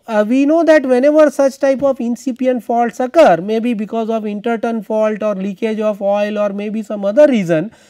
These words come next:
then this type of fault produces heat, and this heat that is going to decompose, uh, the oil into the gases, and these gases are inflammable in nature,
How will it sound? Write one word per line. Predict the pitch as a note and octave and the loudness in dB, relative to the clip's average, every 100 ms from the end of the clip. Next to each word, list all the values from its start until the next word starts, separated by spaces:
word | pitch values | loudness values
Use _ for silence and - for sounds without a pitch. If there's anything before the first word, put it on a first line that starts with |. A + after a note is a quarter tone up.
| _ _ _ | _ _ _
then | G3+ F3 C#4 E4+ E4 G#3 | -8 4 4 6 2 -2
this | C#4 E4 | -2 -2
type | - D4+ C#4+ | 0 0 2
of | D4 C4+ | 2 0
fault | - B3+ C#4 | -2 -2 -2
produces | B3+ A#3 A3 A#3+ C#4+ C4 | -2 -4 -2 -4 -4 -6
heat, | - F#3+ E3 - _ _ _ _ _ | -4 -2 -2 -6 _ _ _ _ _
and | A3+ B3 B3+ | -2 0 2
this | G#3+ F4 - | 0 -2 0
heat | C#4 D#4+ D4+ | 0 0 2
that | B3 C4 | 0 0
is | A#3 | 0
going | A#3+ C#4 C4+ | 2 2 0
to | C4+ | -2
decompose, | A3 B3 C4 A#3+ C4 D4 D4+ - | -2 -2 -2 -2 2 2 0 -4
uh, | B3+ G#3+ | -2 -2
the | G3+ A3+ | -2 -6
oil | G3 G3+ A#3+ C#4+ | -4 0 2 2
into | C4 A#3 A#3 | 0 -4 -4
the | A3 | -4
gases, | F3 F#3 F#3+ D4 D#4+ - _ | 0 0 0 -2 -4 -6 _
and | G#3+ G#3+ | -8 -4
these | C#4 C#4 | -2 0
gases | C4 B3 C4+ B3 | 0 0 -2 -4
are | B3 A3+ | -2 -2
inflammable | G#3+ G3+ B3 A#3+ A#3 A#3+ | -6 -6 -6 -4 -2 -2
in | A#3+ A3+ | -2 -4
nature, | A3 G#3+ C#4 | -4 0 -2